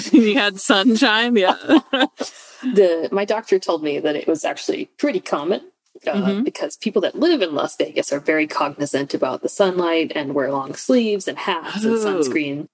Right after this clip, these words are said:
Speaker 2: And we stay
Speaker 1: Yeah,
Speaker 2: out of the
Speaker 1: your hat
Speaker 2: sun
Speaker 1: all the
Speaker 2: and
Speaker 1: time. Yeah.
Speaker 2: Yeah, and, and yeah, the, the, the normal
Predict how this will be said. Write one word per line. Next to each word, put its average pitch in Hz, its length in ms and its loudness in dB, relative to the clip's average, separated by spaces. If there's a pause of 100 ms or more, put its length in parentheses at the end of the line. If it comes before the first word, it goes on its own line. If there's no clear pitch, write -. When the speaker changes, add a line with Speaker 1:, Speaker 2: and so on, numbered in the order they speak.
(160)
Speaker 2:
And 151 100 0
we - 80 0
stay 180 180 -2
Speaker 1:
Yeah, 180 120 -2
Speaker 2:
out - 40 -4
of 170 60 -8
the 160 60 -8
Speaker 1:
your 156 40 -8 (160)
hat 180 220 -4
Speaker 2:
sun 180 40 -2
Speaker 1:
all 180 120 -2
the 180 60 -2
Speaker 2:
and 175 60 -6
Speaker 1:
time. 175 300 -6
Yeah. 170 380 -4
Speaker 2:
Yeah, 139 500 -4
and, 147 240 -8 (520)
and 139 400 -4 (100)
yeah, - 180 -6 (140)
the, - 240 0
the, 175 100 -4
the 175 120 -4
normal 214 760 0